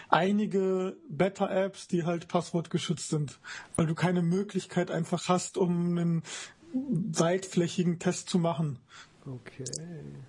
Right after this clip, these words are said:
Speaker 1: Mit mehr als hundert Testern. Ja, das scheint bei Steam irgendwie auch der Fall zu sein. Bloß Steam kriegt natürlich mehr Aufmerksamkeit als, äh, irgendwie Entwickler X Y.
Speaker 2: Mhm. Okay, das erklärt einiges.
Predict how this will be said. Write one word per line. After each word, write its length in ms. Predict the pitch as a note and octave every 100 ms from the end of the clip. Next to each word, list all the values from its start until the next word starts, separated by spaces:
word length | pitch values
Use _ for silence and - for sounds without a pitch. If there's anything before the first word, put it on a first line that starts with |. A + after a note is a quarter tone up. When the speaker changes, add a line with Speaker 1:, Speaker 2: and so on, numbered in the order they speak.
| -
Speaker 1:
Mit 180 | E3+ E3+
mehr 160 | E3
als 180 | E3 D#3+ F3
hundert 240 | D#3+ D#3+
Testern. 400 | E3+ - E3+ D3+
Ja, 160 | D#3+ D#3+
das 180 | D#3+
scheint 280 | - F#3 F3+
bei 100 | E3+
Steam 320 | D#3+ - G3
irgendwie 320 | F#3+ F3+ E3 F3+
auch 120 | E3
der 140 | F#3
Fall 240 | - E3+ D#3+
zu 80 |
sein. 240 | E3 D#3+ D#3
Bloß 140 | D3
Steam 260 | - - E3+
kriegt 160 | -
natürlich 340 | F3+ D#3 E3 E3
mehr 140 | E3
Aufmerksamkeit 800 | E3+ E3+ E3+ - E3 D#3 D#3+ D#3+
als, 560 | D#3 D3+ D3+ C3+ - -
äh, 280 | D#3 D3+ C#3+ - - - - -
irgendwie 640 | - D#3+ D3+ D#3 D#3 D3+ D#3
Entwickler 640 | E3+ D3 D#3+ - D#3+ D#3
X 160 | - -
Y. 540 | - - D#3 D3+ C3+ - -
Speaker 2:
Mhm. 380 | C#3 B2 C#3 D#3 - - - - - - - - - -
Okay, 320 | D3 - B2+ C3 - - - -
das 180 | C3+ -
erklärt 280 | C#3+ C#3 -
einiges. 360 | B2+ C3+ C#3